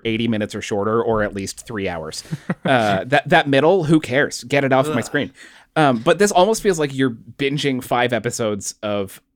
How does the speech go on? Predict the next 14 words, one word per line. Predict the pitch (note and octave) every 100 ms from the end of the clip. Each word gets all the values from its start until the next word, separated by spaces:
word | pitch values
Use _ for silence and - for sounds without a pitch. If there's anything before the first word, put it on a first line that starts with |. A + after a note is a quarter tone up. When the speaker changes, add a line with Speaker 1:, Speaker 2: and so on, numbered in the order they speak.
| -
Speaker 1:
of | A#2+ A2+ A2+
a | A#2
really | A2 G#2+ A2 G2+ G2+ -
slick | - A#2+ G#2+ -
T | G2
V | G2
show | A#2+ F2 E2
that | F2
just | - -
flows | G2+ F#2
into | A2+ D2
each | -
other, | B1+ -
right? | F#2